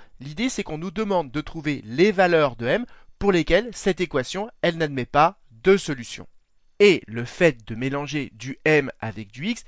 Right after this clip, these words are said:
eh bien ça, ça peut déstabiliser les élèves. Et c'est d'autant plus ennuyeux que ce type de question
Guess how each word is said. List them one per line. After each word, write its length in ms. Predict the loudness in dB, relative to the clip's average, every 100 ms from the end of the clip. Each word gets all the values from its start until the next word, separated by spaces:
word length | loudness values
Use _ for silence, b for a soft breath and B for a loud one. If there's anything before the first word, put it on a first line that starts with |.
| b
eh 60 | -8
bien 160 | -6
ça, 240 | -4 -4 -4
ça 160 | -4
peut 200 | -2 -2 -4
déstabiliser 1080 | -6 2 2 4 2 0 -4 -12 -6 -6 -6
les 300 | -4 -4 0
élèves. 180 | 0 -2 -8
Et 60 |
c'est 180 | -10 -10
d'autant 380 | -4 -2 0 -4
plus 320 | -4 -8 -10 -10
ennuyeux 300 | -10 -6 -6
que 140 | -6 -8
ce 120 | -8
type 300 | -8 -8 -8
de 120 | -8
question 380 | -10 -10 -8